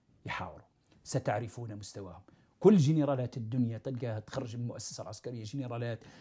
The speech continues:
داروا دراسات استراتيجية، ألفوا كتب، آه، ألا عندهم نظريات، وصلوا الجيش نتاعهم أنه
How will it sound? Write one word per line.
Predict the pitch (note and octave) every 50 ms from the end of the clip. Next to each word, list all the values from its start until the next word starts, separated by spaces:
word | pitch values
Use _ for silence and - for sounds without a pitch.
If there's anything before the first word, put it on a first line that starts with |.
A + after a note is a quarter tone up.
| - - -
داروا | C#3 C#3 A#2 B2 C3 C#3 C3 B2
دراسات | A2 A2+ B2+ A#2 A2 - - B2 A2+ - - -
استراتيجية، | - - - A#2+ A#2 G#2 - A#2 G#2+ A2 A#2 B2 A#2 A2 - -
ألفوا | C#3 C3 C3 A#2+ A2 - A#2+ A2+ -
كتب، | - D3 - C3+ A#2 A2 G#2+ - - B2 A2+ - - - - _ -
آه، | D#3 C#3+ B2+ B2 - -
ألا | E3 D3+ C#3 A#2
عندهم | A#2+ C#3+ B2 F#2 - B2+ B2
نظريات، | B2 A#2+ A#2 B2 B2+ B2+ A#2+ B2 C3 B2+ B2+ B2 A#2 - C3+ B2+ B2 - - - - -
وصلوا | C#3+ F3+ F3 - - - C#3+
الجيش | C3+ A#2+ G#2+ D#3+ G3 D#3+ A#2 -
نتاعهم | C3 B2 - D3+ D3 C#3+ A#2 F2+ C3 C3 - -
أنه | A#3 F3+ D#3+ E3 F#3+ F#3 F#3